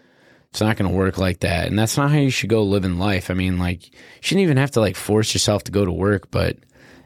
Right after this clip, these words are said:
at a certain point, you need to, you know, pay the bills, survive, you know, <laughs> get food, shelter, all these other,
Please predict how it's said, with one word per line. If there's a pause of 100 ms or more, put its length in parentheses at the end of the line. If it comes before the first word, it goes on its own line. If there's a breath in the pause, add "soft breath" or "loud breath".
(140 loud breath)
at
a
certain
point,
you
need
to, (160)
you
know,
pay
the
bills,
survive,
you
know, (460)
<laughs>
get
food,
shelter,
all
these
other,